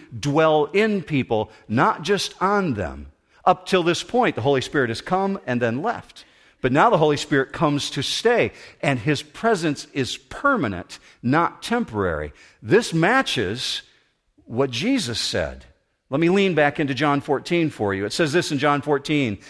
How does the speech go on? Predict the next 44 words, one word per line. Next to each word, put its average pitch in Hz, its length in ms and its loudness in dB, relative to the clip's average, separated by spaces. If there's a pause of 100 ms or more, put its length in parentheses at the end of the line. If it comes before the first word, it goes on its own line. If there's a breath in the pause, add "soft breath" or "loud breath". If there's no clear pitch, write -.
sixteen, 120 720 -2
"I 165 240 4
will 214 220 4
ask 151 320 2
the 151 80 -6
Father, 110 640 0 (240 loud breath)
and 117 140 -2
he 180 160 0
will 143 120 0
give 147 220 0
you 127 160 0
another 113 280 0
helper, 107 520 -4 (420 soft breath)
that 117 140 2
he 160 160 2
may 160 240 2
be 143 320 2
with 165 320 2
you," 107 500 -2
how 151 120 0
long, 147 240 0
church? - 460 -6 (760)
Forever. 107 600 -2 (380)
It's - 100 -8
always 131 320 4
with 208 200 2
us. - 400 -6 (180 loud breath)
"That 170 200 6
is 147 140 0
the 151 80 -2
Spirit 139 300 0
of 143 80 0
truth, 240 580 -2 (260 soft breath)
whom 165 160 2
the 135 80 4
world 202 280 2
cannot 165 420 2
receive 170 580 -2
because 131 300 -2
it 135 120 -2
does 143 200 0
not 143 280 0
see 226 340 -2
him 98 320 -4